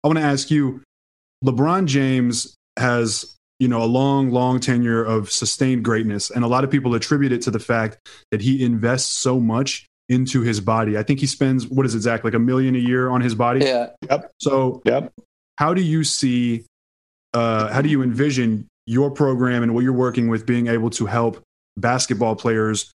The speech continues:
Speaker 1: both rehabbing and recovering and also kind of doing preemptive stuff like LeBron does to remain healthy?
Speaker 3: Okay, uh, what took Larry Bird out?
Speaker 1: Um, I for-, was it his
Speaker 2: It was his back.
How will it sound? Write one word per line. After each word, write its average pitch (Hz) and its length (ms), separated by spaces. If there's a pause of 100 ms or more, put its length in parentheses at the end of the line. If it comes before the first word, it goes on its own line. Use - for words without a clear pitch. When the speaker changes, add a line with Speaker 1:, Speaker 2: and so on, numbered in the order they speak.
(200)
Speaker 1:
both 123 200
rehabbing 135 540
and 113 100
recovering 147 600
and 117 120
also 123 400
kind 127 180
of 123 80
doing 120 220
preemptive 131 520
stuff 117 320
like 110 120
LeBron 113 380
does 107 220
to - 120
remain 110 440
healthy? 95 380 (1000)
Speaker 3:
Okay, 127 260
uh, 135 140
what - 260
took - 200
Larry 147 280
Bird 127 320
out? 98 280 (1600)
Speaker 1:
Um, 117 520
I 110 100
for-, 139 140
was 123 180
it 120 60
his 123 80
Speaker 2:
It 147 80
was 131 100
his 123 140
back. 135 480